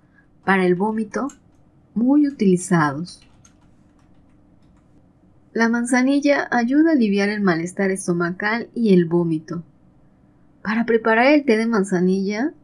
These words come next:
agregas una cucharada de flores de manzanilla a una taza de agua hirviendo. Deja reposar durante diez minutos antes de colar y beber.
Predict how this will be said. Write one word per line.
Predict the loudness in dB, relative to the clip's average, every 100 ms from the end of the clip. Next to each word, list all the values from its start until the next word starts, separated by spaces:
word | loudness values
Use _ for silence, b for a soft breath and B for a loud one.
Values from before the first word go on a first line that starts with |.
| -6
agregas | -2 -2 -2 -4 -6
una | -6 -6
cucharada | -6 -2 0 2 0
de | -2
flores | -4 -4 -2 0 -2
de | -2
manzanilla | -2 -2 -2 0 0 -2 -6 b b b -4
a | -2
una | -2 -4 -2
taza | -4 -4 -2
de | 0 2
agua | 0 0
hirviendo. | -2 -2 -4 -4 -6 -8 -12 _ _ _ b b _ _ _ _ _ _ _ _ _ _ b b b b
Deja | 2 4 6
reposar | 8 6 4 2 2 4
durante | 4 4 2 0
diez | 2 0 0
minutos | 0 0 -2 -4 -6 -8 -12 -4
antes | -2 0 0 2
de | 2
colar | 2 2 2 0 -4 -12 _ _ -8
y | -2
beber. | 2 4 2 -4